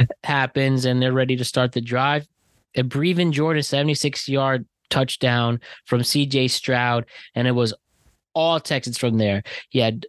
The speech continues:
scores from Dalton, um, Dalton Schultz, then vers-, then for some reason,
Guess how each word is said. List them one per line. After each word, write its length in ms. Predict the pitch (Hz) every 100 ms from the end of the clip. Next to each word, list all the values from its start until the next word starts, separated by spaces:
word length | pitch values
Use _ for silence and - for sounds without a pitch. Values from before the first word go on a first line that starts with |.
| -
scores 400 | - - 202 180
from 140 | 143 139
Dalton, 840 | 151 147 - 143 - 120 - 139
um, 400 | 143 135 117 107 135
Dalton 380 | 135 127 123 101
Schultz, 640 | 110 - 240 214 - - - - - - -
then 640 | 139 131 123 117 110 - _ _ _ _ _ _ _ _ _ 151
vers-, 260 | 151 -
then 280 | 156 160 143
for 140 | 135
some 340 | 117 190 185 175
reason, 720 | 175 180 165 170 156 156